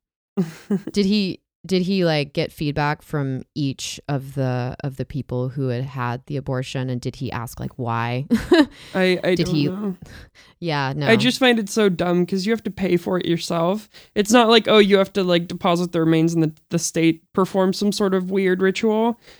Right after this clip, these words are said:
Speaker 1: It's like, no,
Speaker 2: Mm-hmm.
Speaker 1: you have to pay to go engage in our weird ritual. <laughs> Like, yeah.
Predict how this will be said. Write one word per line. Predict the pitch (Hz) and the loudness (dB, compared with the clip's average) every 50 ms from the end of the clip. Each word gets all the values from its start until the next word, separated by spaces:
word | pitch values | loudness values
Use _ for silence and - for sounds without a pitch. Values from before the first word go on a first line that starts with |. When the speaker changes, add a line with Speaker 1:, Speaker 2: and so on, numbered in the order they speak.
| _ - | _ -4
Speaker 1:
It's | - 185 170 196 | -4 -2 2 2
like, | 190 190 190 | 2 4 4
no, | 202 196 180 165 | 4 4 6 4
Speaker 2:
Mm-hmm. | 165 165 185 | 4 4 2
Speaker 1:
you | 214 220 220 | 4 4 4
have | 220 214 196 196 - | 4 2 0 0 -2
to | 214 | -4
pay | 185 - 208 208 185 180 180 | -4 0 0 2 4 4 4
to | 165 165 | 2 2
go | 165 175 170 160 165 160 156 - - | 2 2 2 2 2 2 0 -2 -2
engage | - 175 175 175 175 175 170 170 160 165 | 0 2 2 2 4 2 2 2 0 0
in | 160 160 | -2 0
our | - 160 160 165 165 | 0 0 0 0 0
weird | 160 170 165 160 160 165 - | 0 0 0 0 0 -2 -4
ritual. | 80 156 156 - - - - - - 196 185 _ _ | -6 -6 -6 -6 -10 -8 -8 -8 -6 -8 -8 _ _
<laughs> | _ _ _ _ _ _ _ - | _ _ _ _ _ _ _ -2
Like, | - 226 240 240 208 - - 277 262 - - - _ _ _ _ - - - - - _ _ _ _ - | 2 2 4 2 2 4 4 4 4 4 0 -8 _ _ _ _ -20 -20 -20 -20 -20 _ _ _ _ -6
yeah. | - 196 185 180 - - | -6 -4 -4 -4 -8 -10